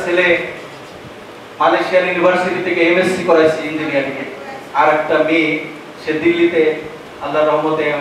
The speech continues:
আপনাদের দোয়ার বরকতে সে এবার fourth ইয়ারে উঠবে ত্রিপুলিতে। তো আমি এগুলো কিভাবে করছি? আমি এই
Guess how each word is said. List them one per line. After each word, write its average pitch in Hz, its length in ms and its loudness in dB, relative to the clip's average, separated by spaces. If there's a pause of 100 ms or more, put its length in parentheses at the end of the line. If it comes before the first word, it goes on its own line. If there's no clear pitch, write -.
(120)
আপনাদের 147 360 0
দোয়ার 151 260 4
বরকতে 151 400 -4 (440)
সে - 160 -8
এবার 151 160 6 (100)
fourth 190 260 2
ইয়ারে 156 240 6
উঠবে - 240 -2 (200)
ত্রিপুলিতে। 190 600 -2 (1300)
তো 170 100 6 (1500)
আমি 247 200 2
এগুলো 240 280 6
কিভাবে 226 300 4 (100)
করছি? - 300 -4 (520)
আমি 175 260 0
এই 185 120 6